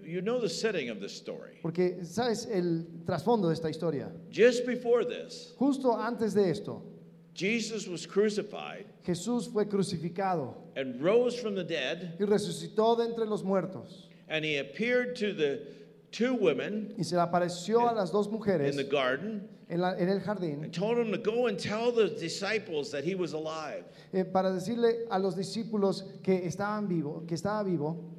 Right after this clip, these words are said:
Speaker 1: And he, and he appeared to the disciples in the locked room.
Speaker 2: Y apareció a los discípulos
Speaker 1: Not
Speaker 2: en el aposento alto que estaba trabado.
Speaker 1: Not just once, but twice.
Speaker 2: No solamente una vez, sino dos veces.
Speaker 1: Second time, uh, the disciple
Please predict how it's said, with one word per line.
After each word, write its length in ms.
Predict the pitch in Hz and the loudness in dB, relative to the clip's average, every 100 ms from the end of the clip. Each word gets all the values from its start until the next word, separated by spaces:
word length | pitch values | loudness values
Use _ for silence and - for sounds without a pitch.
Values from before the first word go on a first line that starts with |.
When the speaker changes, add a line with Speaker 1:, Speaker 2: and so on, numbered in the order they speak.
| - | -12
Speaker 1:
And 140 | - 151 | -8 -4
he, 340 | 160 147 - - - | -4 -6 -14 -14 -6
and 140 | 147 | -6
he 440 | 156 147 147 - - | -6 -8 -10 -12 -14
appeared 640 | 147 - 285 269 190 - | -8 -2 2 2 0 -8
to 120 | 160 165 | -6 -4
the 100 | 151 | -4
disciples 600 | 147 - 156 147 143 - | -8 -4 -4 -4 -8 -6
in 140 | 139 | -6
the 100 | 135 | -4
locked 380 | 127 143 147 - | -4 -4 -6 -8
room. 380 | 127 139 113 85 - | -8 -6 -8 -8 2
Speaker 2:
Y 120 | 196 | 4
apareció 680 | 196 202 190 185 - 247 269 | 4 2 0 -2 -4 -2 0
a 40 | |
los 160 | 240 208 | 2 2
discípulos 760 | 220 208 226 175 175 151 151 - | 0 -4 -6 -4 0 0 -2 -10
Speaker 1:
Not 200 | 131 - | -12 0
Speaker 2:
en 140 | 196 | 2
el 120 | 196 190 | 4 2
aposento 500 | 185 170 208 202 202 | 2 0 0 2 4
alto 300 | 196 175 160 | 2 0 -4
que 60 | |
estaba 200 | 170 202 190 | -2 -4 -2
trabado. 580 | 190 196 180 131 - 131 | -2 0 0 -2 -8 -8
Speaker 1:
Not 200 | 175 196 | -6 -4
just 220 | 240 196 | -6 -4
once, 220 | 214 202 | -4 -4
but 140 | 165 - | -6 -12
twice. 580 | - 175 226 175 - 165 | -12 -12 -10 -12 -10 -4
Speaker 2:
No 160 | 214 254 | 0 0
solamente 360 | 262 262 262 | 0 0 2
una 140 | 262 254 | 2 4
vez, 240 | 240 240 | 4 2
sino 160 | 214 214 | -2 2
dos 220 | 208 247 | 4 4
veces. 520 | 254 254 - 127 - - | 2 0 -2 -6 -10 -8
Speaker 1:
Second 320 | 190 202 190 | -6 -4 -4
time, 400 | 208 196 180 160 - - - - - - | -2 -2 -2 -4 -8 -14 -16 -18 -20 -10
uh, 460 | 143 143 131 120 - | -6 -4 -6 -8 -8
the 100 | 143 | -8
disciple 520 | 139 139 180 180 156 | -8 -6 -4 -4 -4